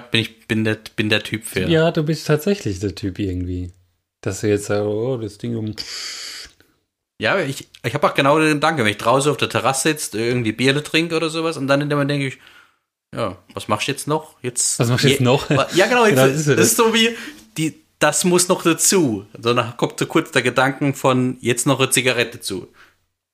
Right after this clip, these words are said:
Speaker 1: Und natürlich blende ich den dann halt wieder aus und so, aber da ist er immer noch.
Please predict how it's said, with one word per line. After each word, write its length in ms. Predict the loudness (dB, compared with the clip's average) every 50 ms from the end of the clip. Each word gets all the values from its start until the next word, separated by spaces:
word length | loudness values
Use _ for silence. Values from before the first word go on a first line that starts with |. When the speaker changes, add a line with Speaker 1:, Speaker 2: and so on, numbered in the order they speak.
| _ _ _ _ _ _ -6
Speaker 1:
Und 80 | -4 -2
natürlich 400 | 0 2 2 2 2 0 -2 0
blende 240 | 2 2 2 2
ich 60 | 0 0
den 120 | 2 2
dann 180 | 2 2 2 0
halt 240 | -2 -2 -4 -4 -6
wieder 240 | -6 -4 -4 -2 0
aus 260 | 0 0 0 -2 -4
und 200 | -6 -8 -8 -6
so, 280 | -6 -6 -6 -6 -8 -12 _ _ _ _ _ _ _
aber 420 | -4 -4 -4 -4 -4 -10 -14 -14 -18 _ _ _ _ _ _ _ _ _ _ _
da 260 | -2 0 2 2 0 0
ist 220 | -2 -2 0 0
er 100 | 2 2
immer 200 | 0 0 -2 -6
noch. 260 | -6 -10 -14 -16 -20